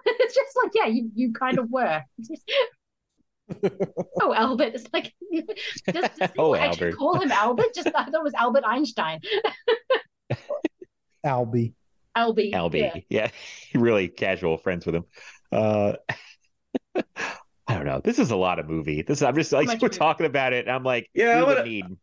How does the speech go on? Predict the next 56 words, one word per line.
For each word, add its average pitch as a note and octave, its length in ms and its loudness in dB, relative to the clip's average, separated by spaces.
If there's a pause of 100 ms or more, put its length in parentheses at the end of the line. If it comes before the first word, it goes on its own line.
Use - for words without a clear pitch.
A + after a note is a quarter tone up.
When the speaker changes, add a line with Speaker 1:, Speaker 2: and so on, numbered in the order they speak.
(200)
Speaker 4:
I'm A3+ 160 0
gonna B3 140 2
Speaker 2:
many A#2 140 0
Speaker 4:
be - 40 2
Speaker 2:
more D#3 100 2
Speaker 4:
honest. D3+ 240 0
I F#3 80 2
Speaker 2:
hours." - 120 -6
Speaker 4:
felt A#3+ 320 0
very C#3+ 760 0
underqualified A#2+ 1000 0
to G2+ 80 -6
talk G#2 340 0
about G2+ 340 -2
this - 280 0
<laughs> - 40 -10
one. - 280 -2 (920)
Like, F#3 180 4
Speaker 3:
Same. C#4+ 140 0
Speaker 4:
between A3 300 2
Speaker 3:
Same G3 100 2
Speaker 4:
having G3+ 220 2
Speaker 3:
with F#3+ 100 0
Speaker 4:
only F3+ 140 4
Speaker 3:
Barbie, F#3+ 120 0
Speaker 4:
seen G3 240 0
Speaker 3:
too. F#3+ 80 0
Speaker 4:
it F3+ 60 -2
Speaker 2:
See, C3 80 0
I B2+ 100 2
don't B2+ 80 0
Speaker 4:
once E3+ 140 2
Speaker 2:
think D3 100 2
any D#3+ 80 0
of D3 60 2
us A#2 60 4
are A#2 40 -6
Speaker 4:
and F#2+ 60 -4
it's, A#2 40 0 (200)
Speaker 2:
qualified, D#3 140 2
Speaker 4:
uh, D3 160 2
Speaker 2:
Mark. C#3+ 160 -2 (220)
Speaker 1:
No, C#4+ 240 2
yeah, A3+ 300 -2
none C#4 160 2
of C#4+ 80 0
us B3 120 -4
qualified A3+ 380 0
to G3+ 60 -6
talk A3+ 60 -2
about G#3 180 0
either G#3 240 2
of F#3+ 60 2
these F3 140 -4
movies. D#3 380 -4
<laughs> G4 60 -6